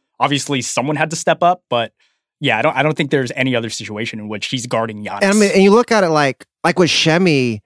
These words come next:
Speaker 2: that's a lot of that is, like, a coach trusting a young player. I think the perfect example, not to beat this horse, is with, like, Prunty and Milwaukee in that series. So I loved Shemi's teammate at S M U, Sterling Brown,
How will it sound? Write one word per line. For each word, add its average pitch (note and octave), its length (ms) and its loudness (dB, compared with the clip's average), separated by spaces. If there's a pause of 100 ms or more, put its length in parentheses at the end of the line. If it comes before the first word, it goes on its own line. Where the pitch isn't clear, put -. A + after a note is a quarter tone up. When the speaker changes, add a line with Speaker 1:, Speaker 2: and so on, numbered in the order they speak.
(180)
Speaker 2:
that's E3+ 240 0
a C#4+ 40 6
lot A#3+ 140 6
of G#3 60 2
that F#3 120 4
is, E3 120 2
like, C#3+ 160 2
a B2+ 80 -2
coach D#3 460 0
trusting C#3 440 -2
a - 20 -2
young A2+ 300 -2
player. A2+ 540 -2
I D3+ 100 2
think G3 220 2
the D#3+ 80 0
perfect D#3+ 400 0
example, B2+ 600 0 (160)
not C#3+ 140 0
to D3 60 2
beat B2+ 260 2
this B2 220 0
horse, A#2+ 420 2
is B2 100 2
with, C3 200 0
like, B2 180 0
Prunty C3+ 400 0
and A#2 140 0
Milwaukee G#2+ 480 2
in C#3 60 0
that D3 120 2
series. D#3+ 640 2 (200)
So - 140 0
I D3+ 160 4
loved A#3 240 4
Shemi's E3+ 440 2
teammate D#3+ 340 0
at A#2 60 2
S A2+ 200 -2
M A#2 80 -4
U, A#2 60 -4
Sterling G#2+ 400 -4
Brown, F#2+ 480 0